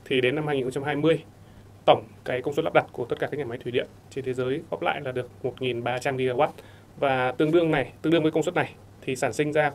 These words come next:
mười lăm phần trăm sản lượng điện của thế giới. Và con số mười lăm phần trăm này là, là cao hơn, ờ, cái sự đóng góp của tất cả các cái dạng năng lượng tái tạo khác kết hợp lại như là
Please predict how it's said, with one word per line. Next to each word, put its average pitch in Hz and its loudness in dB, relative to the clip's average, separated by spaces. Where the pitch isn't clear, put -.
mười 135 2
lăm 147 6
phần 135 0
trăm 147 2
sản 131 -6
lượng 120 -8
điện 156 0
của - -8
thế 131 0
giới. 131 4
Và 143 8
con 151 2
số 151 4
mười 160 2
lăm 156 4
phần 151 2
trăm 151 0
này 139 -2
là, 123 -4
là 127 -2
cao 160 8
hơn, 170 2
ờ, 139 2
cái 143 -2
sự 143 -2
đóng 127 2
góp 190 6
của - -10
tất 180 0
cả - 2
các - -6
cái 156 0
dạng 160 2
năng 139 -4
lượng - -4
tái - -2
tạo - -4
khác - -2
kết 156 -4
hợp 147 -4
lại - -2
như 135 -4
là 127 -4